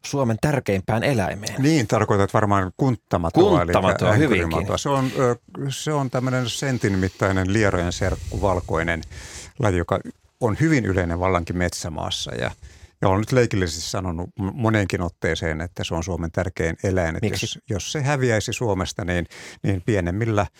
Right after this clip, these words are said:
Speaker 2: Mersuilla ajettaisiin ja Volvoilla ja, ja sen takia, että meidän Suomi silti elää vielä metsästä ja,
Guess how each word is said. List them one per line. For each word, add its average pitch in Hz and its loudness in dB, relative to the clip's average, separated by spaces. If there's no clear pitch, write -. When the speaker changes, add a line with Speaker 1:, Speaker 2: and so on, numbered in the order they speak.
Speaker 2:
Mersuilla 98 0
ajettaisiin 92 -2
ja 87 -4
Volvoilla 85 -2
ja, 65 -4
ja 90 -6
sen - -4
takia, 90 -6
että 95 -6
meidän 85 -2
Suomi 87 -6
silti 131 -4
elää 107 0
vielä 90 0
metsästä - -6
ja, 90 -4